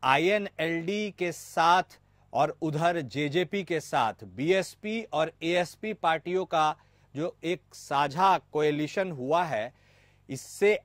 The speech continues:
आपको कितना फायदा होगा और आपके प्रतिद्वंदियों को कितना नुकसान होगा, इसके बारे में थोड़ा प्रकाश डाल ही दीजिए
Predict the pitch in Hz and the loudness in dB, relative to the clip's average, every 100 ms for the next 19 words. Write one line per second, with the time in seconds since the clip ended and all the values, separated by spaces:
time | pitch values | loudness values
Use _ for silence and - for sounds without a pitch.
0 | _ 120 123 - - 233 - 233 220 240 | _ -2 0 -2 0 0 0 -6 0 0
1 | - 202 196 226 214 220 214 233 240 - | 2 2 4 4 4 0 4 4 4 0
2 | 156 170 - 143 143 _ 202 214 - 151 | 0 0 0 -4 -4 _ 0 0 0 -6
3 | - 151 143 151 156 214 202 - 170 165 | -4 -4 -4 -4 0 0 0 -4 -8 -4
4 | 175 165 - - 156 165 160 139 143 135 | -6 -6 -12 -6 -4 -2 -4 0 2 2
5 | - _ _ _ - 139 - 190 160 156 | -2 _ _ _ -10 -10 -4 -2 4 4
6 | 160 165 151 156 151 - 131 135 135 131 | 4 -6 -6 -2 -4 -2 -2 0 0 -2
7 | _ 117 110 131 135 143 143 107 90 92 | _ -18 -4 -2 0 -2 -6 -8 -12 -18